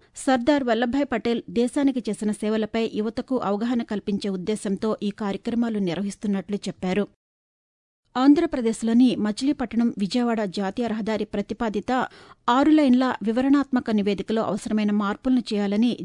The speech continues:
జాతీయ రహదారుల సంస్థ అధికారులను రోడ్లు, భవనాల శాఖ మంత్రి బీసీ జనార్దన్ రెడ్డి ఆదేశించారు.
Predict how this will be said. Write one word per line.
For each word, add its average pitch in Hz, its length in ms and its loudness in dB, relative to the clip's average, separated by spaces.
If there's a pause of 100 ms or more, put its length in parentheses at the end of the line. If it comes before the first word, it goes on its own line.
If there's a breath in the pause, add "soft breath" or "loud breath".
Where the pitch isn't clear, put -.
(120)
జాతీయ 254 400 0
రహదారుల 226 400 -2
సంస్థ 214 380 -6
అధికారులను 202 720 -2 (360 soft breath)
రోడ్లు, 285 440 6
భవనాల 226 420 0
శాఖ 220 280 -6
మంత్రి 208 380 0
బీసీ 240 380 -2
జనార్దన్ 196 540 -4
రెడ్డి 185 220 -4
ఆదేశించారు. 190 760 -2